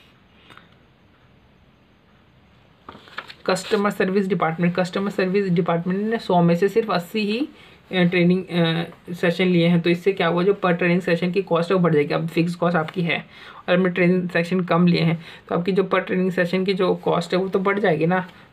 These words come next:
तो यहाँ पे per training session की जो cost है वो बढ़ गई है। तो जो manager है customer service का वो बताता है कि जो इन्होंने सिर्फ अस्सी, अ, session क्यों लिए और सौ session पूरे क्यों नहीं लिए। बोला कि जो हमारे जो,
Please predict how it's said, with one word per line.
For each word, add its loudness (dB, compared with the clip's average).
तो 0
यहाँ 4
पे -2
per 2
training 2
session -2
की -6
जो -4
cost -2
है 0
वो 2
बढ़ 0
गई -2
है। -8
तो 2
जो 4
manager 2
है 0
customer -2
service 0
का -2
वो 2
बताता 0
है 4
कि -2
जो 0
इन्होंने 2
सिर्फ 2
अस्सी, 0
अ, -8
session -2
क्यों 2
लिए 2
और 0
सौ 0
session -4
पूरे 2
क्यों 0
नहीं 2
लिए। 2
बोला 2
कि -2
जो 0
हमारे 2
जो, 0